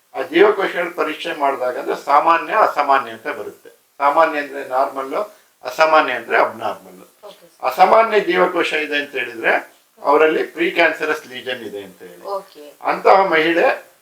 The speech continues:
Speaker 1: ಮತ್ತೊಂದು ಟೆಸ್ಟ್‌ಗೆ ಒಳಗಾಗ್ಬೇಕಾಗುತ್ತೆ, ಯೋನಿ ದರ್ಶಕ ಪರೀಕ್ಷೆ ಅಂತ ಹೇಳಿ.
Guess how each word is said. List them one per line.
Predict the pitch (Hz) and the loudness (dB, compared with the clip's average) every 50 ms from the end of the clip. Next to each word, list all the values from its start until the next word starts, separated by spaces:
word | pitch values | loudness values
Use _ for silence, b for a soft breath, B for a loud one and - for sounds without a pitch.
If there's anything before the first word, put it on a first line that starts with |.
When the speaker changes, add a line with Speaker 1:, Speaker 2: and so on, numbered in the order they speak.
| _ _ 147 | _ _ 0
Speaker 1:
ಮತ್ತೊಂದು | 156 151 - 165 - - | 0 0 2 2 0 0
ಟೆಸ್ಟ್‌ಗೆ | - - 170 156 - - 170 175 | 0 -2 -4 -4 -4 -2 2 4
ಒಳಗಾಗ್ಬೇಕಾಗುತ್ತೆ, | 160 151 139 131 131 123 117 113 117 113 - 113 113 104 - - 113 113 | 4 4 4 2 0 -4 -4 -6 -12 -12 -10 -12 -12 -12 -12 -12 -10 -6
ಯೋನಿ | 113 139 156 170 175 165 | -4 -2 0 0 0 2
ದರ್ಶಕ | 156 147 131 - 135 127 - 131 - | 2 0 0 -2 -6 -10 -12 -12 -14
ಪರೀಕ್ಷೆ | 117 117 113 110 - - 117 | -12 -12 -12 -14 -14 -16 -16
ಅಂತ | 101 92 90 | -16 -16 -16
ಹೇಳಿ. | 101 98 95 95 117 - 247 240 - | -16 -16 -14 -12 -12 -12 -12 -14 -16